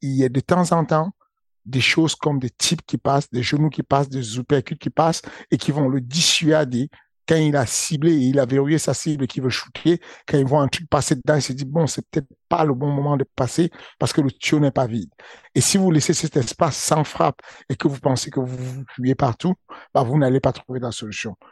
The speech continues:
Aujourd'hui, ça fait longtemps, je n'ai pas, je n'ai pas eu la chance de, de, de m'entraîner ou en tout cas d'entraîner Anissa Meksen. J'ai eu,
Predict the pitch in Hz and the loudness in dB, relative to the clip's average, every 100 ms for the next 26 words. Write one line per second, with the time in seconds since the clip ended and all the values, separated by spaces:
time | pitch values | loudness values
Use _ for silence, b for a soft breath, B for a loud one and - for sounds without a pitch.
0 | b _ _ - 165 165 147 170 151 - | b _ _ 2 2 2 2 0 0 2
1 | 143 135 - 170 135 127 131 - 135 123 | 0 0 0 0 2 0 0 0 -2 0
2 | 135 131 143 139 120 - 147 135 - 104 | 0 0 0 0 -2 -2 -2 -2 -6 -10
3 | 117 117 107 - 120 - _ b b b | -8 -8 -8 -10 -10 -12 _ b b b
4 | b _ _ _ - 123 135 131 131 127 | b _ _ _ -16 -2 2 4 4 2
5 | 127 123 139 131 - - 135 143 135 117 | 2 2 2 0 -4 0 2 4 2 0
6 | - 131 127 - - 135 131 123 113 131 | 0 0 0 -4 -4 -2 0 0 0 0
7 | 113 151 165 135 - - 147 139 | 0 0 -2 -4 -2 2 2 0